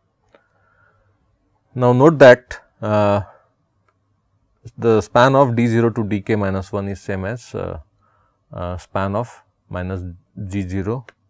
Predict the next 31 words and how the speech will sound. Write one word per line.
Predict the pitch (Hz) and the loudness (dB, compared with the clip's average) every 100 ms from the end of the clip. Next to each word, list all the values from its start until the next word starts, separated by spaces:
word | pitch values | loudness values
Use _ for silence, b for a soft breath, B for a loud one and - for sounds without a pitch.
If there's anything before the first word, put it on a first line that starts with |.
| - | -12
to | |
minus | 95 92 95 | -8 -8 -8
g | 87 92 | -8 -10
k | - | -8
minus | 90 85 90 | -8 -10 -12
one, | - 92 | -10 -8
because | 92 110 101 | -2 -2 0
the | 107 | 0
way | 113 143 - _ _ _ _ 117 | 2 2 -2 _ _ _ _ -8
d | 107 | -8
k | 101 110 | -4 -2
is | 107 - | -2 -6
formed, | _ 104 92 80 - _ _ _ _ _ _ _ _ _ _ _ - | _ -2 -2 -4 -18 _ _ _ _ _ _ _ _ _ _ _ -12
uh, | 110 98 | -6 -6
is | 98 98 | -6 -4
using | 101 95 135 135 _ _ | -4 -4 -6 -8 _ _
minus | - 98 101 107 | -6 -4 -2 -4
g | 92 104 | -4 -6
k | 127 131 | -4 -4
and | - 104 131 131 - | -4 -6 -6 -10 -6
all | 104 | -4
the | 104 | -2
previous | - 101 92 87 | -2 -2 -2 -4
vectors. | 82 - 80 - _ b b b | -6 -8 -12 -14 _ b b b
So, | - - 120 117 - _ _ _ _ _ - | -8 0 4 4 2 _ _ _ _ _ -6
if | 117 - - _ - | -6 -6 -18 _ 2
all | 117 | 4
g | 135 123 | 4 0
j's | 120 147 | 2 4
are | 131 123 | 4 4
independent, | 117 120 117 117 104 95 123 | 0 -2 -2 -2 -2 -4 -8